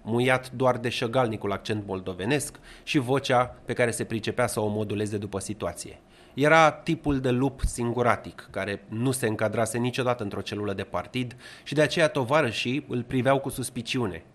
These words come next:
ca pe un antipod al tipului colectivist. Conștient de superioritatea lui intelectuală,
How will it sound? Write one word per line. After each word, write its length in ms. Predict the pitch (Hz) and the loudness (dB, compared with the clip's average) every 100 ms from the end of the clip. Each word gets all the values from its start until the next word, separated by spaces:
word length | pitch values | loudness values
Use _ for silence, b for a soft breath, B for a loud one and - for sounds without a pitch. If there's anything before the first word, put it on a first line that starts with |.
| - | -16
ca 100 | - | -10
pe 120 | 98 | -6
un 120 | 104 | 0
antipod 560 | 110 117 - - 131 98 | 0 0 -2 0 -2 0
al 120 | 92 | -4
tipului 440 | 120 107 104 107 | -6 -4 -2 -4
colectivist. 760 | 101 110 107 - 101 98 - - B B B B | -2 -2 -4 -4 -6 -6 -10 -14 B B B B
Conștient 560 | - 135 127 143 147 120 | 0 2 2 2 2 2
de 120 | 110 | -2
superioritatea 760 | 104 110 113 107 107 101 120 104 | -6 -4 -2 -2 -2 0 0 0
lui 160 | 107 | -2
intelectuală, 760 | 104 98 92 - 113 139 143 | -4 -6 -8 -4 2 4 4